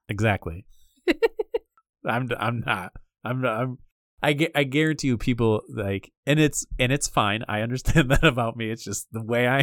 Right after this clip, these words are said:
Speaker 1: am. I just like to give people shit and people take it incorrectly.
Speaker 2: Huh.
Speaker 1: So
Speaker 2: See,
Speaker 1: that's
Speaker 2: I think of, like
Speaker 1: If I start giving you, if I start giving you crap while we're playing a game, if you're,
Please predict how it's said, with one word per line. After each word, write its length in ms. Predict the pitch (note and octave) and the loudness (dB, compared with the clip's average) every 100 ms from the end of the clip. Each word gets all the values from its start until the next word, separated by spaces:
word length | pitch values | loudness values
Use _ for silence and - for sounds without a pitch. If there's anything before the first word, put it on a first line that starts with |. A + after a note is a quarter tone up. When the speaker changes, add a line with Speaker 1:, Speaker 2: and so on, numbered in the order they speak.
| - | 2
Speaker 1:
am. 340 | B2 A#2+ C#3 - - _ _ _ _ - | 2 2 -6 -12 -20 _ _ _ _ -4
I 140 | A2+ | -2
just 180 | A#2+ A#2 | -2 0
like 160 | A#2 A#2+ | -2 0
to 60 | |
give 220 | A2 B2 | 0 0
people 240 | - C#3+ D3 | 0 0 0
shit 360 | - E3+ E3 - | 0 2 2 0
and 360 | G#2 G2+ G2 - _ _ | -8 -8 -14 -18 _ _
people 200 | - A#2 | -8 -6
take 200 | A#2 B2+ | -2 -2
it 80 | A2 | 0
incorrectly. 580 | G2+ F2+ F#2 E2 F2+ E2 - - - - - | -2 -2 -2 -2 -2 -2 -6 -10 -10 -10 -6
Speaker 2:
Huh. 120 | B3+ | -2
Speaker 1:
So 260 | G3+ F#2 F#2+ _ _ - | -2 -2 -6 _ _ -8
Speaker 2:
See, 160 | - D#4+ | 2 4
Speaker 1:
that's 120 | D4 | 4
Speaker 2:
I 160 | C#4 D4 | 4 2
think 200 | D#4+ D4 | 0 0
of, 180 | C#4+ A3 | -2 -2
like 360 | A3 G3+ F#3+ - | -2 -2 -4 -8
Speaker 1:
If 100 | - | 0
I 60 | D#3 | 2
start 260 | E3+ F3 | 6 4
giving 220 | B2+ A#2+ A#2 | 4 2 0
you, 80 | - | -2
if 100 | A2+ | 0
I 80 | A#2 | 2
start 240 | B2 C#3 | 2 2
giving 180 | A#2 A2 | 2 0
you 80 | G#2 | -2
crap 320 | - F#2+ F2+ | 0 0 0
while 160 | G2+ F#2 | -2 -2
we're 100 | F2+ | -2
playing 300 | - F2+ F2+ | -2 -4 -6
a 20 | |
game, 320 | E2+ F2 F2+ - | -10 -10 -8 -8
if 140 | - | 2
you're, 140 | F3+ | 2